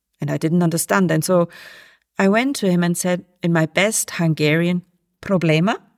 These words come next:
I got a furious look, and he picked up the empty router box and threw it through the living room. The only thing I was able to do was running out of the room onto the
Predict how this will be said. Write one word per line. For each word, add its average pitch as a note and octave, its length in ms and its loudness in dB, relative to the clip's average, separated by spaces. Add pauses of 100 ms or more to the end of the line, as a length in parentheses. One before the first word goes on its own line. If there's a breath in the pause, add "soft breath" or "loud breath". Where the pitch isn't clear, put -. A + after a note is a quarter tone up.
(960)
I E3+ 140 4
got D#3 180 2
a D#3 60 4
furious G3+ 760 -2
look, D#3 340 -2 (340)
and E3 180 2
he D#3+ 140 -8
picked - 420 -4
up F#3+ 180 0
the E3+ 120 2
empty E3 300 0
router D#3+ 340 -2
box - 320 -4
and D3+ 160 -2
threw - 340 -2
it - 120 -2
through E3 240 -2
the E3 80 2
living D3 240 0
room. - 340 -10 (640 loud breath)
The F#3+ 120 4
only E4 300 0
thing - 340 -2
I F#3 60 0
was E3+ 220 -2 (160)
able G3 140 0
to E3 120 -4
do E3 160 -2
was D#3 280 -2
running F3+ 420 2
out E3 160 4
of F3+ 120 -6
the F3 100 -4
room D#3 340 0
onto D#3 300 0
the D#3+ 200 -2